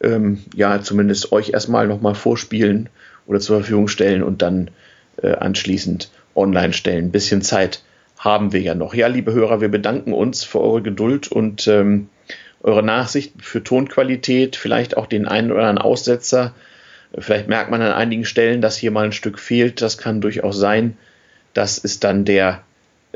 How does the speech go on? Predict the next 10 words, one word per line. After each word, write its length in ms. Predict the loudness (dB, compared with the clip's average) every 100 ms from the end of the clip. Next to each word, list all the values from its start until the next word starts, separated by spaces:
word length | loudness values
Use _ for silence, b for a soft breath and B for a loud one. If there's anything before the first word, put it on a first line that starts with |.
| -18 -18 -18 -8
modernen 480 | -2 0 2 0 -2
und 120 | -2
hilfreichen, 580 | -2 -2 0 0 0 -4
aber 160 | -2 0
noch 140 | 0
nicht 140 | -2
ganz 180 | -4 -6
perfekten 480 | -8 -10 -10 -10 -12
Technik 360 | -10 -8 -10 -8
geschuldet. 640 | -12 -10 -8 -6 -8 -10